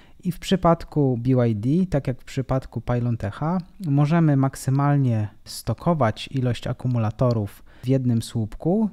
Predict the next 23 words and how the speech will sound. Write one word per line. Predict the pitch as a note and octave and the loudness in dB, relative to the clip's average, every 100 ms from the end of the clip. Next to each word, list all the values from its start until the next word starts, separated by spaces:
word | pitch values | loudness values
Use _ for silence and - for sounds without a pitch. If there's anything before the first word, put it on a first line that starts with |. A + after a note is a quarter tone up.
| - | -4
do | A#2+ D3 | 0 2
zadanej | C#3 B2+ C3+ B2+ A#2 | 2 4 4 2 2
wartości, | A#2 A2+ D#3 D3+ - A2+ A2 - - - | -2 0 0 0 -2 -4 -4 -8 -20 -14
która | - C#3 B2 | -6 -2 0
znajduje | A#2 A#2+ A2+ A#2+ A2 | 2 0 2 0 -2
się | A#2 | -4
w | - | -4
karcie | A2 G#2+ - | -4 -4 -6
katalogowej. | - - G2+ G#2 D#3 F3 F3 F3 - - - - | -8 -4 -4 -2 0 2 0 -2 -12 -20 -16 -4
Powyżej | D3+ D#3 D#3+ C#3+ | 0 2 4 4
tej | C#3+ B2+ | 4 2
wartości | A#2 A#2+ E3 E3 - - D3+ C#3+ - | 0 0 0 0 -4 0 0 0 -2
kolejne | C#3 C#3 D3 B2+ | 2 4 6 4
stosy | A#2+ - C3 D#3+ - B2+ A#2+ | 0 -2 -2 -2 0 0 0
i | A#2 | -2
kolejne | A#2+ B2+ B2 A#2 | -2 0 0 -2
słupki | - C3+ - A#2+ | -4 -6 -6 -6
tych | A#2 A#2 | -4 -4
akumulatorów | - A#2+ A2 G#2 D#3+ D#3 D3+ - - - - | -2 -2 -2 0 0 2 0 -6 -20 -20 -6
wymagają, | A#2+ E3+ D3+ C3 C#3 C#3 C3+ C3 - | 0 4 4 4 4 4 4 2 0
e, | A#2 A#2 | -2 -2
dodatkowych | A#2 B2 A#2+ - C#3+ B2 B2+ - | -2 -2 -2 0 2 2 -2 -4
urządzeń | A2 A#2+ A#2+ A2+ A2+ A2+ | -4 0 2 2 2 0